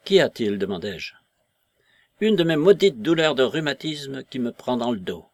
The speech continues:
répondit le sergent à haute voix, comme s'il parlait à l'intention d'un troisième interlocuteur. Nous aurons sous peu un changement de temps. Nous fîmes quelques pas de plus qui nous amenèrent au coin de la maison.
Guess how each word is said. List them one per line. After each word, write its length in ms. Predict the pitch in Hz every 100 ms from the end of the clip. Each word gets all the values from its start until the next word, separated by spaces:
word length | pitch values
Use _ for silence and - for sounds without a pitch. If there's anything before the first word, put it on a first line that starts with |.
| _
répondit 400 | 101 98 107 104
le 100 | 98
sergent 420 | - 110 95 110
à 140 | 104 95
haute 240 | 117 -
voix, 340 | 95 98 143 - _ _ _ _ _ _
comme 160 | 185 185
s'il 180 | 165
parlait 300 | 147 135 143
à 80 | 135
l'intention 600 | 110 127 139 127 - 123
d'un 120 | 113
troisième 460 | 101 - 113 113 110
interlocuteur. 960 | 107 107 104 - 95 - - - - _ _ _ _ _ _ -
Nous 200 | 156 160
aurons 200 | 147 151
sous 180 | 170
peu 280 | - 147 143
un 100 | 117
changement 440 | 208 247 208 - 208
de 80 |
temps. 260 | 208 - - _ _ _ _ _ _ _ _ _ _ _
Nous 80 | 123
fîmes 300 | - 180 165
quelques 280 | - 104 -
pas 160 | - 117
de 80 |
plus 420 | 101 - 160 165 -
qui 120 | 117
nous 200 | 196 190
amenèrent 440 | 127 135 151 147
au 80 | 101
coin 200 | - 160
de 80 | 104
la 120 | 92
maison. 340 | 98 87 78